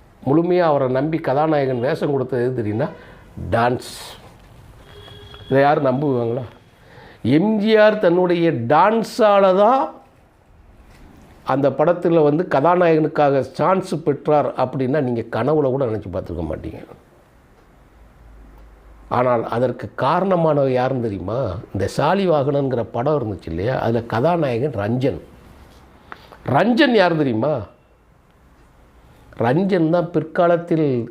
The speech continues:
நாட-, நடனத்தில் சூப்பர் ஸ்டாராக இருக்கக்கூடிய டிஸ்கோ சாந்தியோட அப்பா,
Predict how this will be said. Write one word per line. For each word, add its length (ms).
நாட-, 460
நடனத்தில் 560
சூப்பர் 360
ஸ்டாராக 460
இருக்கக்கூடிய 460
டிஸ்கோ 340
சாந்தியோட 460
அப்பா, 260